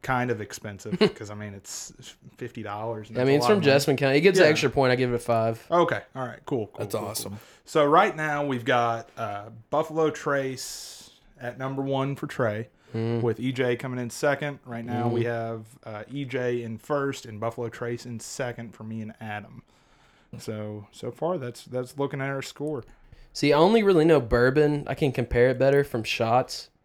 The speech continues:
Speaker 2: So I had to take that shot to really feel, all right, is a shot of this better than a shot of, um, Buffalo?
Speaker 1: Yeah.
Speaker 2: This would maybe be a better sipping bourbon, but sh-,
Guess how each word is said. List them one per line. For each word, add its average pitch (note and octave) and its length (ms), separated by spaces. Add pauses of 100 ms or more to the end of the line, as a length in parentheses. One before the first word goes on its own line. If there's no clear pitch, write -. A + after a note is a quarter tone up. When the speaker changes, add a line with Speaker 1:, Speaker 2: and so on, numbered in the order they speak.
(360)
Speaker 2:
So - 140
I B2+ 40
had C#3 100
to C#3+ 40
take D3 200
that C#3+ 160
shot A#2+ 380
to A#2+ 60
really A#2+ 300
feel, A#2 260
all A2+ 60
right, A#2 180
is G#2+ 200
a A2+ 40
shot C3+ 320
of B2 140
this B2 540
better A#2+ 340
than A#2 140
a A2 60
shot A2 380
of, G#2+ 440 (920)
um, G2 300 (160)
Buffalo? A2 640 (240)
Speaker 1:
Yeah. B2 260 (160)
Speaker 2:
This F3+ 300 (120)
would A#2+ 180
maybe B2 400
be G3 180
a E3+ 60
better C3+ 280
sipping D#3+ 720
bourbon, E3+ 480
but B2 320
sh-, - 120